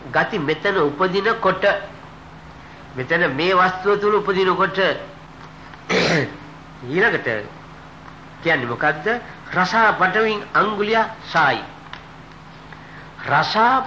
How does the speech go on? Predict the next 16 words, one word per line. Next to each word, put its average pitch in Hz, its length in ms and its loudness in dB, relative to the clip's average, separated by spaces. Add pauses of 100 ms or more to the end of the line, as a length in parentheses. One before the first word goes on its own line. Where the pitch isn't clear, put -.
(120)
පටවින් 214 720 0 (500)
අංගුලියා 220 800 2
සායි. 240 520 0 (1800)
ඒ 220 200 0
මොකද්ද? 196 480 0 (1400)
ඒ 233 260 2 (460)
<clears throat> 131 320 0 (480)
අංගුලියා 175 520 0
කියලා 131 240 -2
කිව්වේ 156 220 -2
මෙතන 151 340 -2 (420)
පොතේ 160 320 0
උගන්වනවා 156 640 2
මේ 117 340 -2 (1120)
ඒ 139 160 0
රස 131 280 2